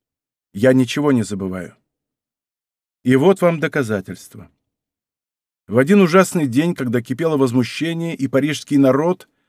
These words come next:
грозный и бушующий, как море, бросился в Пале-Рояль, в тот день, когда я притворялся спящим в постели,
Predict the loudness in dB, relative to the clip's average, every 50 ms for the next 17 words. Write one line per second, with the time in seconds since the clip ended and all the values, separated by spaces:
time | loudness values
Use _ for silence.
0 | _ _ _ -2 0 2 2 2 0 0 -2 -6 -4 -4 -4 -4 -6 -6 -6 -6
1 | -6 -6 -6 -6 -8 -4 -2 -2 -2 0 0 0 0 0 0 0 -2 -2 -4 _
2 | _ _ _ _ _ _ _ _ -4 0 4 4 4 4 2 0 -2 -2 -4 -6
3 | -4 -6 -6 -4 -2 -4 -4 -2 -2 -2 -2 -2 -2 -4 -8 _ _ _ _ _
4 | _ _ _ _ _ _ _ _ _ _ _ -20 -4 0 0 0 2 2 2 2
5 | 2 2 0 -4 -4 0 0 0 0 -2 -4 -2 0 0 2 2 2 2 0 -4
6 | -8 -8 -8 -4 0 0 0 0 -2 -4 -6 -6 -4 -4 -4 -4 -4 -4 -2 0
7 | 2 2 2 0 -2 -4